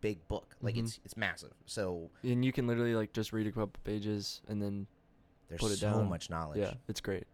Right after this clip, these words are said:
Speaker 1: Yeah.
Speaker 2: Me,
Speaker 1: Um,
Speaker 2: yeah, it's great.
Speaker 1: and then I think a, an influencer for me that really helped,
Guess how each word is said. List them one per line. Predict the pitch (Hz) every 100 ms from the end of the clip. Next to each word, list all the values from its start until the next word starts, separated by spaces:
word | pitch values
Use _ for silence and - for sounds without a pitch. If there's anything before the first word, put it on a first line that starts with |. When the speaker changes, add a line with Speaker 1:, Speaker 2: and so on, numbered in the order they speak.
| -
Speaker 1:
Yeah. | 90 76 - - -
Speaker 2:
Me, | 127 139
Speaker 1:
Um, | 120 107
Speaker 2:
yeah, | 110
it's | 98 -
great. | 95 107 -
Speaker 1:
and | 127
then | 135 135 120 110 -
I | 123
think | 170 135
a, | 104
an | 104
influencer | 104 107 113 101 - 95
for | 95
me | 85 85 104
that | 98 82
really | 82 95 90
helped, | 85 95 87